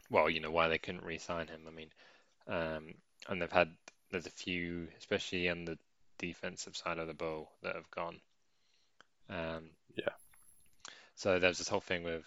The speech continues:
Speaker 1: Darius Slay, nicknamed Big Play Slay, which I like. Um,
Speaker 2: That's a good nickname.
Speaker 1: and it looked like he was going, but I think he ended up staying in the end.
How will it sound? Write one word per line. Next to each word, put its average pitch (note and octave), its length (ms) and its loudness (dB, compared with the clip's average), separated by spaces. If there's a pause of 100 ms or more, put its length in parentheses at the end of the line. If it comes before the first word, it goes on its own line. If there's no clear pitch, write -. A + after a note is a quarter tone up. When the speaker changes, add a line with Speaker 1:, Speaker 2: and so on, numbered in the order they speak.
(160)
Speaker 1:
Darius F2 400 6
Slay, F2+ 480 4 (840)
nicknamed G2+ 520 2
Big G2+ 260 4
Play F2+ 280 8
Slay, F2 480 4 (300)
which G#2 120 -12 (100)
I G#2+ 40 -8
like. G#2+ 260 -8 (580)
Um, F2 280 2
Speaker 2:
That's F2+ 200 6
a - 80 -20
good F#2 180 0 (100)
nickname. F#2 380 -2 (220)
Speaker 1:
and F#2 140 6
it G2 60 8
looked B2+ 120 10
like G#2 140 12
he F2+ 120 6
was E2+ 120 0
going, E2 400 4
but G2 100 2
I - 40 0
think A#2+ 140 -2
he F#2+ 100 4
ended F2+ 180 4
up F2 120 2
staying F2+ 280 0
in E2 80 -8
the D#2+ 120 -8
end. D2+ 180 -12